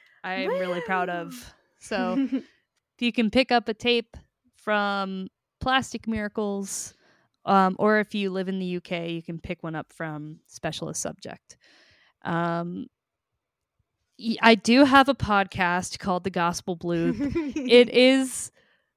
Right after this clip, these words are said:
Speaker 1: a wretched thing. Um,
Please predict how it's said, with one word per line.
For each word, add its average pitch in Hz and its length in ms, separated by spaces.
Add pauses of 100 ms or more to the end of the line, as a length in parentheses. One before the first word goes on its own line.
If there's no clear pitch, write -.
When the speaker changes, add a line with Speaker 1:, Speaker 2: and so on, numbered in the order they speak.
(140)
Speaker 1:
a 220 100
wretched 220 760 (100)
thing. 196 480 (440)
Um, 190 680